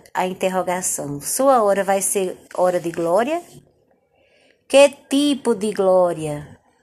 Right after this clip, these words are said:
A esperada pelos judeus e pelos discípulos, uma boa,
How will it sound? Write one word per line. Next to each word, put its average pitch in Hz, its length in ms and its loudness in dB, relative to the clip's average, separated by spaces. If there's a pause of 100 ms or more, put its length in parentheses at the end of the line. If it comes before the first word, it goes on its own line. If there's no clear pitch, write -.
(680)
A 165 120 0
esperada 208 680 2
pelos 208 320 0
judeus 214 640 0
e 220 40 -6
pelos 190 360 -4
discípulos, 269 1000 -4 (540)
uma 208 280 2
boa, 220 800 2